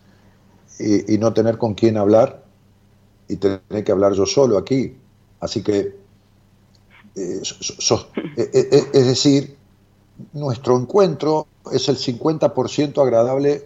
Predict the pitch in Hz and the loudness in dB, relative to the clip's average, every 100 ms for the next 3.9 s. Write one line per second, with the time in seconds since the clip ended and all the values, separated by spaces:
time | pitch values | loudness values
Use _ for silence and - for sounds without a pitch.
0 | - 104 95 98 127 135 - 104 110 113 | -8 -4 -2 0 2 2 -2 -6 -2 -2
1 | 160 160 - 131 117 135 123 110 95 135 | -2 -4 -6 -6 -2 0 0 -2 -2 -4
2 | 139 107 110 92 101 147 110 101 104 113 | -4 -4 0 2 4 4 4 0 -2 0
3 | 110 104 104 90 95 127 98 78 | -2 -2 -4 0 2 2 2 -2